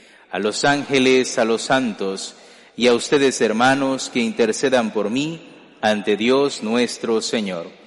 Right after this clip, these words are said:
Dios Todopoderoso, tenga misericordia de nosotros,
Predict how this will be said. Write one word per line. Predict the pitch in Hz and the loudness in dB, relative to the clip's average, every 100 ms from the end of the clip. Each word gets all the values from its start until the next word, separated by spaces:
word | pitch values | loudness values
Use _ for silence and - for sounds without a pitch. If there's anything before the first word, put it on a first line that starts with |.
| - _ _ _ | -20 _ _ _
Dios | 110 135 156 156 - | -2 2 4 2 2
Todopoderoso, | 156 123 117 143 110 147 - 165 | 2 2 2 2 4 2 0 -6
tenga | 156 185 190 185 | -2 -4 -2 -2
misericordia | 127 - 120 104 123 113 107 107 | -2 -2 -2 -2 0 0 2 2
de | 110 | 2
nosotros, | 113 - 170 165 160 156 - | -2 -2 -2 0 -2 -4 -10